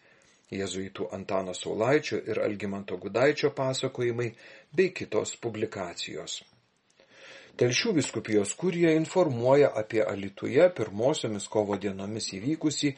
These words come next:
jaunimo sielovados forumą Tu gali kurti, kurį organizavo visų Lietuvos vyskupijų jaunimo centrų darbuotojai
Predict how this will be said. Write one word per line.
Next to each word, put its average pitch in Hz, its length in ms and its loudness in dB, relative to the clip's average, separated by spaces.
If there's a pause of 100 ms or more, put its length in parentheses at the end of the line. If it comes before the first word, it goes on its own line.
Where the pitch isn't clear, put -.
(240)
jaunimo 139 500 2
sielovados 104 840 4
forumą 131 520 6 (160)
Tu 175 180 2
gali 139 340 2
kurti, 107 540 0 (240)
kurį 98 320 -4
organizavo 104 800 0 (280)
visų 131 420 0
Lietuvos 110 500 2
vyskupijų 107 580 -4
jaunimo 104 460 0
centrų 104 460 -6
darbuotojai 123 760 4